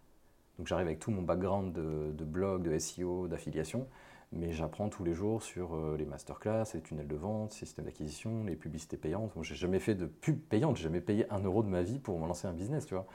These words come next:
J'ai tout fait en organique, donc ça prend plus de temps peut-être, mais, euh,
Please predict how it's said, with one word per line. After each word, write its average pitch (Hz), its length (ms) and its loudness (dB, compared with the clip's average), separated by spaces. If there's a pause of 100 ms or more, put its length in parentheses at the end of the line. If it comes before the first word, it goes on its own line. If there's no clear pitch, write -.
(260)
J'ai - 80 -20
tout 120 100 -4
fait 117 120 -4
en 107 60 4
organique, 101 460 4
donc 85 100 -8
ça 85 80 -2
prend 85 140 -4
plus 98 160 -4
de 120 100 0
temps 131 160 0
peut-être, 131 400 2
mais, 82 200 -2
euh, 80 140 0